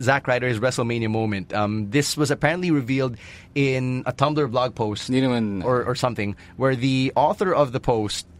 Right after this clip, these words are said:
Speaker 1: got into contact with Zack Ryder's brother.
Speaker 2: No, he got a letter from a reader who met Zack Ryder's brother.
Speaker 1: Yeah, yeah, something like that. So Zack Ryder's brother told the story. Na yun nga, they all petitioned.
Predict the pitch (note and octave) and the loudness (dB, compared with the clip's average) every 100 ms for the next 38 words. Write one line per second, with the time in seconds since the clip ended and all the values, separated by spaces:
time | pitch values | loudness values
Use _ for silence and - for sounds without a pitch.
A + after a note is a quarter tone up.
0 | - B2+ C3 C#3 C3 B2 A#2+ A2 A2+ G#2 | -4 0 0 0 -4 0 0 2 0 0
1 | A2 F#2+ A2 G#2+ G#2+ G2+ G2+ E2+ G#2 E2+ | -4 0 0 0 -2 -2 -2 -2 -4 -2
2 | C3 B2+ A2+ G2+ G#2+ A#2 A#2+ A#2+ A#2+ A#2 | 0 2 0 -4 -4 -2 0 0 0 0
3 | A2+ A2 A2 G2+ G2 G#2 F#2+ F2 F2+ - | 0 -2 -4 -4 -2 -4 -4 -6 -10 -16
4 | - - - A#2+ G#2 G#2 A#2+ A#2+ - G#2+ | -20 -20 -14 -10 -6 -2 0 -2 -6 -4
5 | G#2+ G2+ G#2 G2 F#2+ F#2+ F#2+ G2+ F2+ D#2 | -2 -2 -4 -4 -4 -8 -4 -4 -4 -10
6 | F2+ A#2+ F2 F#2 D#2 - - A#2+ G2+ F2+ | -4 -2 -2 -2 -6 -8 -4 -4 -4 -6
7 | E2+ C2 - A2+ G#2 G2 - - - B2+ | -6 -6 -2 0 0 -2 -8 -12 -2 0
8 | C#3 C#3 B2+ B2 A2+ A2+ G2+ G2 F2+ F2+ | 2 2 0 0 0 0 -2 -4 -6 -6
9 | - A#2 F#2 D#2+ - - - - G#2+ A2 | -4 -4 -4 -8 -16 -20 -16 -8 -4 -4
10 | F#2 G#2+ A2 - A#2+ A2 F2 E2 | -2 -2 -2 -2 -4 -4 -6 -12